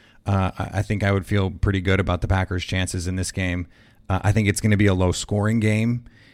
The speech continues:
And I think it's gonna be one of those, like, seventeen fourteen, twenty-one seventeen type games. And, and right now, I think,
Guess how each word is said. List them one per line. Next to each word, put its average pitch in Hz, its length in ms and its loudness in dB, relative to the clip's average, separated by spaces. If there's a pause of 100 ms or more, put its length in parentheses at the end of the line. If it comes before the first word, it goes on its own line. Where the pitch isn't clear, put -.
(200)
And 98 640 4
I 98 80 4
think 95 200 0
it's 95 140 -2
gonna 101 160 0
be 95 100 2
one 90 200 0
of 87 100 0
those, 87 220 0
like, 85 180 -2
seventeen 90 560 -2
fourteen, 85 880 -4
twenty-one 87 640 -4
seventeen 85 640 -4
type 82 260 -4
games. 85 380 -4
And, 80 220 -6
and 85 180 -4
right 95 180 -2
now, 117 280 0
I 87 60 -2
think, 104 340 -8